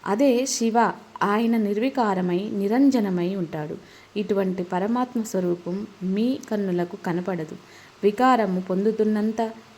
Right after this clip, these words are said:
పొందుతున్న జగత్తు మీ కళ్ళకు కనబడుతుంది. కానీ వికారం చెందుతున్న జగత్తుకు ఆధారంగా ఉన్నవాడు నీ కళ్ళకు, మీ కళ్ళకు కనబడడు. మరి ఈయనకు రూపం తీసుకువచ్చి చూస్తే ఎలా ఉంటాడు మరి?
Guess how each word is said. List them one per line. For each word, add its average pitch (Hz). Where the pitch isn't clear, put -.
పొందుతున్న 214
జగత్తు 190
మీ 196
కళ్ళకు 214
కనబడుతుంది. 180
కానీ 185
వికారం 220
చెందుతున్న 208
జగత్తుకు 202
ఆధారంగా 214
ఉన్నవాడు 170
నీ 240
కళ్ళకు, 277
మీ 220
కళ్ళకు 226
కనబడడు. 180
మరి 180
ఈయనకు 170
రూపం 208
తీసుకువచ్చి 220
చూస్తే 220
ఎలా 220
ఉంటాడు 226
మరి? 226